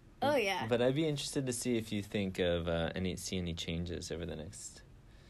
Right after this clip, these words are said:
Speaker 2: couple days or weeks.
Speaker 1: We'll check back in on that.
Speaker 2: Um, are,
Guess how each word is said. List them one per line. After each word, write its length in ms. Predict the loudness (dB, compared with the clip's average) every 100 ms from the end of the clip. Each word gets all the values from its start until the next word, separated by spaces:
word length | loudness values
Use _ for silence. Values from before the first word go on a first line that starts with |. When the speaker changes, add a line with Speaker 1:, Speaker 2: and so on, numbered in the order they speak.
| -20 -20 -18 -12
Speaker 2:
couple 200 | -10 -6
days 320 | -4 -4 -4
or 60 |
weeks. 480 | -6 -6 -10 -14 -14 -18 -16 -2
Speaker 1:
We'll 120 | 0
check 260 | 2 2 4
back 180 | 4
in 160 | 4 4
on 180 | 2 0
that. 220 | -4 -4 2
Speaker 2:
Um, 440 | 4 4 2 0 0
are, 180 | 2 2